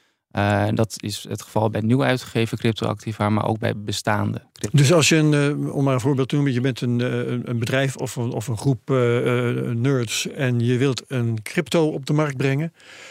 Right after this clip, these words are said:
Speaker 2: dan zul je, eh, aan de micar moeten voldoen.
Speaker 1: Ja, klopt. En, en dat betekent dus dat je een whitepaper moet opstellen. En in een whitepaper moeten verschillende onderdelen worden opgenomen.
Speaker 2: Maar dat
Speaker 1: Eh,
Speaker 2: zeggen, die, eh, moet zelf ook weer aan eisen voldoen, zo'n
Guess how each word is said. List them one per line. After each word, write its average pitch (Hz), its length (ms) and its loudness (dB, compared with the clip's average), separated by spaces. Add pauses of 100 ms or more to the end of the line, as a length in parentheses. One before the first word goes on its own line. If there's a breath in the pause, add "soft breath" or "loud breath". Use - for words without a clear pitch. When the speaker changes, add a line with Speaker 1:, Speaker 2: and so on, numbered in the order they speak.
(200 loud breath)
Speaker 2:
dan 143 520 2
zul 151 280 2
je, 131 420 2 (240)
eh, 131 880 -6
aan 147 100 2
de 131 80 2
micar 143 340 2
moeten 135 200 -2
voldoen. 120 380 0 (320 loud breath)
Speaker 1:
Ja, 113 200 -4 (140)
klopt. - 340 -6
En, 110 320 -6
en 113 100 -6
dat 117 120 0
betekent 117 280 0
dus 110 100 -2
dat 110 140 -4
je 117 60 -4
een 107 60 0
whitepaper 113 460 -2
moet 110 160 -4
opstellen. 107 640 -6
En 104 300 -6
in 104 180 -8
een 107 80 -6
whitepaper 110 540 0
moeten 104 400 -6
verschillende 107 400 0
onderdelen 113 420 4
worden 107 220 0
opgenomen. 107 580 -4 (360 loud breath)
Speaker 2:
Maar - 100 -2
dat 143 100 6
Speaker 1:
Eh, - 60 2
Speaker 2:
zeggen, 131 200 4
die, 139 260 4 (140)
eh, 143 340 -2
moet 139 380 2
zelf 135 280 4
ook 147 200 2
weer 131 220 2
aan 127 320 0
eisen 127 360 -2
voldoen, 113 260 -2
zo'n 101 100 -6